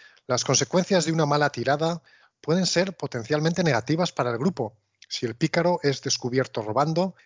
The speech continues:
y además un serio dolor de cabeza para el director de juego. Quería preguntarte algo sobre una cosa que has mencionado que me ha parecido muy interesante. Has dicho que los jugadores conflictivos sienten una gran at-, atracción hacia esta clase.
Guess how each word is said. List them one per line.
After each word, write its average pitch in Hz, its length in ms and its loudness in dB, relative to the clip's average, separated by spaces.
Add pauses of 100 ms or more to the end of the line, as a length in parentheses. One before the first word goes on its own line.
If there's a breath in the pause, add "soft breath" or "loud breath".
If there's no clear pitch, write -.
(120)
y 151 80 2
además 180 400 2
un 160 100 -2
serio 156 520 0
dolor 131 320 -2
de 123 100 -6
cabeza 135 540 -2 (400 loud breath)
para 143 180 0
el 156 80 0
director 131 600 -2
de 123 260 -6
juego. 113 400 -10 (380)
Quería 165 200 4
preguntarte 185 520 2
algo 175 360 2
sobre 135 600 0
una 151 180 -4
cosa - 200 -4
que - 100 -4
has - 100 -4
mencionado 139 420 0
que 139 120 -4
me 123 80 0
ha 120 40 -4
parecido 127 540 0
muy 127 160 0
interesante. 151 640 -2 (100)
Has 123 120 -4
dicho 135 180 -4
que 135 100 0
los 127 140 2
jugadores 131 580 2 (220 loud breath)
conflictivos 135 880 0 (160 soft breath)
sienten 170 460 4
una 160 140 4
gran 151 200 2
at-, 151 80 0
atracción 156 640 -2
hacia 139 220 2
esta 139 180 -2
clase. 107 440 -4